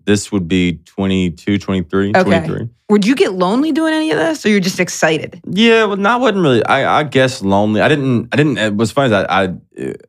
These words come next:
Speaker 1: I didn't really know what was, I don't know, I didn't, I didn't have any activities in
Speaker 2: Right.
Speaker 1: either. Like now I smoke cigars, I'm never lonely. Like
Speaker 2: Right.
Speaker 1: literally with cigars, you're always with someone.
Speaker 2: Mm.
Speaker 1: And then my girlfriend, so it's like,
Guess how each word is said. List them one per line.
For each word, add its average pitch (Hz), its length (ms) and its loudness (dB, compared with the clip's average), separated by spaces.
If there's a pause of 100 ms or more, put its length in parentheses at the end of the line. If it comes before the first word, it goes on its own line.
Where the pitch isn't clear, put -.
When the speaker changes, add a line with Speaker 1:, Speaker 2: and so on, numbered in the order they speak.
Speaker 1:
I - 140 -2
didn't 131 160 4
really 110 180 4
know 101 340 2
what 90 280 -2
was, 90 400 -10 (680)
I 120 60 0
don't 127 60 4
know, 123 40 4
I 120 60 4
didn't, 123 140 4
I - 20 2
didn't 135 180 2
have 135 140 2
any 117 100 2
activities 101 540 0
in 87 100 -2
Speaker 2:
Right. 90 160 4
Speaker 1:
either. 85 160 0
Like 90 140 -2
now 120 160 2
I 113 40 2
smoke 107 200 -4
cigars, 98 340 0
I'm 92 80 0
never 90 200 0
lonely. 57 480 -6
Like 92 100 -2
Speaker 2:
Right. 98 160 4
Speaker 1:
literally 92 160 2
with 90 160 0
cigars, 92 420 0
you're 90 100 2
always 87 360 0 (100)
with 98 140 2
someone. 73 380 -10 (100)
Speaker 2:
Mm. 185 180 -2 (220)
Speaker 1:
And 101 100 2
then 101 80 4
my 92 100 2
girlfriend, 92 420 0
so 95 100 0
it's 90 120 -2
like, 87 300 -2